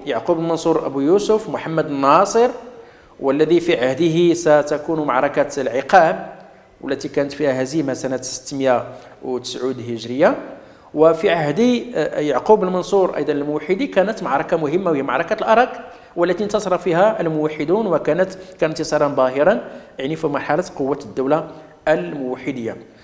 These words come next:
ثم هناك سلسلة من ال-، ال-، ال-، الحكام الذين حكموا، آه، المغرب، ونلاحظ بأن فترة حكمهم لم، لا، لا، لا، لا، لا تطول كثيرا، وهذا يبين أن المرحلة هي مرحلة صراع سياسي حول الحكم،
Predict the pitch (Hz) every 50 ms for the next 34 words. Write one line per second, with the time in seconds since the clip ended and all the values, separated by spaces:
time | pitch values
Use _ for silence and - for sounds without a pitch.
0 | - _ - 277 269 254 247 196 190 196 208 208 202 208 214 220 214 214 - 226
1 | 208 185 - - 170 175 170 156 151 151 170 180 175 - - - - - - -
2 | 143 131 131 123 120 120 113 110 113 113 - 190 185 190 - 185 190 175 160 147
3 | 139 143 147 143 - 147 143 - 139 139 147 143 131 - - - - - - -
4 | - - - 131 135 131 117 147 202 - - - - - - - - - - _
5 | - 135 147 156 170 180 185 185 170 147 143 170 165 - 180 160 151 156 151 151
6 | 156 156 160 - 190 175 - - - 156 175 160 160 180 190 175 165 165 170 160
7 | 151 147 156 151 143 151 147 147 170 170 160 151 143 139 139 156 175 190 190 185
8 | 185 185 196 175 - 185 180 175 - 165 151 156 165 147 135 135 147 233 214 -
9 | - - - - - - - 135 143 165 175 165 160 139 143 139 139 151 175 190
10 | 202 196 - - - - - - 151 147 - 147 - - - 156 147 139 139 139
11 | 135 - - 139 139 127 - - - - 123 127 127 127 127 - - - - -
12 | - - - - 156 147 139 139 143 143 143 196 202 202 - - - - - -
13 | - 156 143 135 135 131 - 139 - - 247 - 294